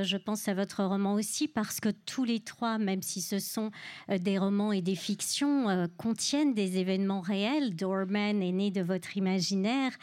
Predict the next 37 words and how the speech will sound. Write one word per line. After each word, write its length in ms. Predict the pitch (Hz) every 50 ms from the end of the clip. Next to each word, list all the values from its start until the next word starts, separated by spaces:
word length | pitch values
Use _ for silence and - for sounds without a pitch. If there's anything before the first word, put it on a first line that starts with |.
| - - - - - -
mais 220 | - 196 196 190 190
les 320 | 185 185 196 190 185 190
origines 560 | 202 214 202 220 214 175 175 240 302 339 302
de 120 | 226 190 185
Doorman 540 | 170 185 185 190 190 190 190 190 196 196 190
ne 120 | 185 180
le 140 | 175 185 185
sont 260 | - - - 202 202
pas, 340 | 202 - 247 269 277 285 269
puisqu'il 460 | - - 202 170 - - - 190 180
est 140 | 190 175 170
né 220 | 208 202 208 196
en 160 | 180 185 180
Algérie. 640 | 180 185 190 185 180 175 214 214 202 233 269 311 311 - - - - - - -
Il 160 | 202 190 190
a 100 | 190 202
quitté, 520 | 202 - 220 208 - - 240 233 220 208 _ - -
euh, 140 | 190 190
ce 220 | 190 - - - 214
pays 520 | 202 - - 214 208 208 220 220 220 202
en, 60 | 180
en 340 | 180 175 175 180 - 190 180
plein 300 | 165 - - 214 220 220 208
conflit. 680 | - - - 233 220 - - - - 247 285 339 370 - - - - - - - _ -
Pourquoi 300 | - 269 - - 349 370
est-ce 140 | 370 -
que 80 | - 247
vous 180 | 202 208 190 202
aviez 240 | 202 196 202 208
envie 380 | 202 202 208 202 190 180 226 262
de 140 | - 254 208
vous 180 | 175 170 190
baser, 540 | 170 190 190 196 190 180 180 214 226 233 208
euh, 80 | 185 185
sur 300 | 180 - - - 254 220
ces 220 | - - - 233
faits-là ? 600 | 208 - - - 214 202 190 196 196 214 233 285